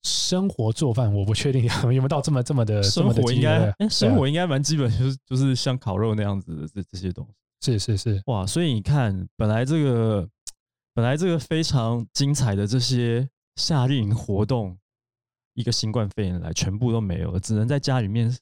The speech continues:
Speaker 2: 上网 <laughs> 去看这些东西。不过这里面好像没有提到，当然有提到V R，对不对？但是它，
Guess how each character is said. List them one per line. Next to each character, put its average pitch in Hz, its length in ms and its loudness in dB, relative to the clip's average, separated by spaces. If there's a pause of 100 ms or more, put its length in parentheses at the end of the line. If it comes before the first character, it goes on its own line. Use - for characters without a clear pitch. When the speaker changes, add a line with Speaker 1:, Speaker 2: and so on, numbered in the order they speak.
Speaker 2:
上 - 580 -2
网 87 320 -2
<laughs> - 1120 -10
去 110 280 -2
看 107 380 -4
这 98 120 -4
些 95 200 0
东 98 200 -6
西。 - 240 -4
不 - 120 -4
过 247 200 0 (140)
这 247 100 -2
里 147 100 2
面 175 140 0
好 123 140 0
像 165 140 -2
没 147 100 0
有 123 80 0
提 107 200 -10
到， 127 220 -2 (120)
当 214 120 -2
然 196 100 0
有 117 120 0
提 - 140 -10
到 139 140 -2 (100)
V 127 160 0
R， 117 280 0
对 98 120 -4
不 - 40 -8
对？ 101 240 -4
但 196 140 0
是 196 120 -2
它， 180 280 0